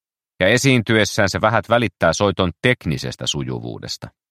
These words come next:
Eläkeläisten jäsenet eivät ole seksikkään ja vetävän näköisiä, ja he ovat jo ohittaneet kukkeimmat nuoruusvuotensa.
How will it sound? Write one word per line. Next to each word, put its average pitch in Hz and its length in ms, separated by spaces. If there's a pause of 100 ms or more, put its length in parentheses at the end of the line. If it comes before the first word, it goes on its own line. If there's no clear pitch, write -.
(1300)
Eläkeläisten 90 640
jäsenet 92 380
eivät 87 240
ole 98 160
seksikkään 90 560
ja 82 80
vetävän 87 360
näköisiä, 80 560 (720)
ja 95 80
he 113 100
ovat 139 260
jo 143 140
ohittaneet 120 680 (160)
kukkeimmat 80 580
nuoruusvuotensa. 73 960